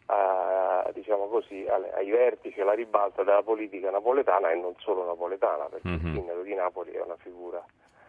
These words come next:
Speaker 1: eh, diciamo anche di, di, di, di, di valore nazionale.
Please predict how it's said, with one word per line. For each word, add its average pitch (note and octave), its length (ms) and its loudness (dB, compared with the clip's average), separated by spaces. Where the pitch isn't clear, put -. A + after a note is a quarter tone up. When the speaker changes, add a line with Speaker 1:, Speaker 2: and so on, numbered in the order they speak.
Speaker 1:
eh, E2+ 960 -10
diciamo F2 480 -6
anche F2 340 -8
di, - 760 -16
di, F#2+ 160 -20
di, G2+ 240 -18
di, G2 280 -16
di G#2 100 -12
valore G2+ 380 2
nazionale. F#2 680 -2